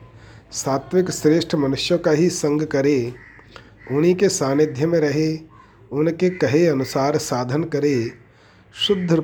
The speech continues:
पवित्र तीर्थ आदि स्थानों का सेवन करे, जहाँ कोलाहल होता हो ऐसे राजस स्थानों का, और जहाँ अंडा मांस मदिरा बिकती हो ऐसे तामस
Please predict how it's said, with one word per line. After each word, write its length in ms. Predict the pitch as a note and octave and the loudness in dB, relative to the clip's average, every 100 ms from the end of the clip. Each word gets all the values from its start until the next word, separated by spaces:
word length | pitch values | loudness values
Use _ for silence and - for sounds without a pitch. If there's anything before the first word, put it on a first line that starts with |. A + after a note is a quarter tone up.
| D#3+ | 0
पवित्र 420 | D3+ F3 F3+ E3 E3 | 0 0 -2 -6 -4
तीर्थ 380 | F3 G3 F#3+ | -2 -2 0
आदि 420 | F3 C3 C3+ F3 F#3 | 0 0 -2 0 0
स्थानों 400 | - - B2+ D#3 | -2 -4 -2 0
का 140 | F3+ | 0
सेवन 400 | E3 C#3 C#3 D#3 | 0 0 0 0
करे, 460 | D3 C#3+ D3 C3+ B2 - _ - - - _ _ | -2 0 2 0 -2 -8 _ -20 -20 -20 _ _
जहाँ 380 | B2 A#2+ C#3 F3+ | -8 -2 0 0
कोलाहल 540 | F3+ D3+ D3+ E3 E3 F3 | 0 0 2 4 4 4
होता 320 | C#3 C#3 D#3+ | 0 -2 -2
हो 220 | D#3 F3 | 0 0
ऐसे 300 | D#3+ - E3+ | -2 -4 -2
राजस 440 | D3+ C3 C3 D#3+ D#3 | -2 -2 0 -2 -2
स्थानों 480 | C3 - - B2 D3 | -4 -6 -6 -2 -2
का, 220 | D#3 D3 A2 B2 - _ _ _ _ _ | -2 -4 -4 -6 -14 _ _ _ _ _
और 200 | - E3 | 0 2
जहाँ 340 | D#3+ D#3 C#3+ E3+ | 2 -2 0 -2
अंडा 340 | C3+ C#3+ D#3 D#3+ | -2 -2 0 0
मांस 380 | D3+ C3+ D3+ - | 0 0 -2 -4
मदिरा 360 | C#3 B2 C#3 D3+ | -4 -2 0 0
बिकती 400 | C3 B2+ - D#3 | -2 -6 -4 0
हो 320 | D3 A#2 A#2 - - - - - _ C#3 | 0 -2 -8 -16 -20 -20 -20 -20 _ 0
ऐसे 260 | D#3 D#3 | 2 2
तामस 520 | F#3+ E3+ C#3+ D#3 F3+ | 0 -2 -2 0 -2